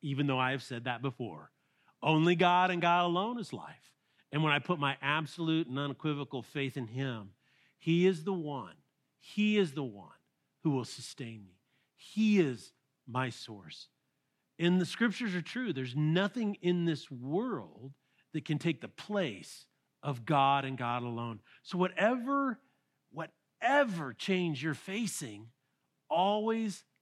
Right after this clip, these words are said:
lead with faith. Choose faith first.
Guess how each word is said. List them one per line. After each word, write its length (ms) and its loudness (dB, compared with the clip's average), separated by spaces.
lead 540 4
with 160 -4
faith. 440 -10
Choose 640 4
faith 400 4
first. 500 -2